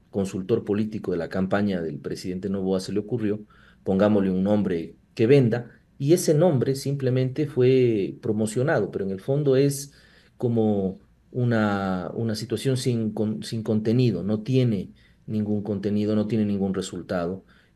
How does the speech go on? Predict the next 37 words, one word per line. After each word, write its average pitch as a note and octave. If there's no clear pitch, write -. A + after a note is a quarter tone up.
Y G#2
de C#3
ahí D3+
el C3
hecho D3
de A#2
que G#2
se -
quieran C3
manejar A2+
a A2+
las G#2
muertes G#2+
violentas G2
simplemente F#2+
como F2
cifras, B2
a F2+
las E2+
personas F#2+
como E2+
cifras, G2+
como E2
ahorro F#2
de F2+
muertes F#2
violentas, F#2
cuando C3+
en C#3
realidad D3
lo B2
que -
está C#3
pasando B2+
en A#2
el A2
país A2